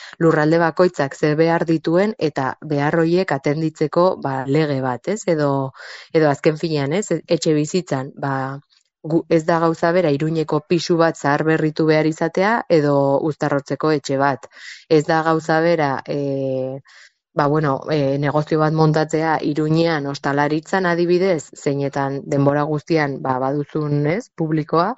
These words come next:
edo Piriniotan, ez, zaudela pixka bat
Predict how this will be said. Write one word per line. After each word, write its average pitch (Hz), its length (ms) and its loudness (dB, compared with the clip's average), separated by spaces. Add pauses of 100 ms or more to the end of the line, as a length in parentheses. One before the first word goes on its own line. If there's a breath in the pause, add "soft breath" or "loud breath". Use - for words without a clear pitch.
(300 loud breath)
edo 156 380 4
Piriniotan, 147 840 0
ez, 196 140 -6
zaudela 147 400 -2
pixka 147 340 -4
bat 185 240 0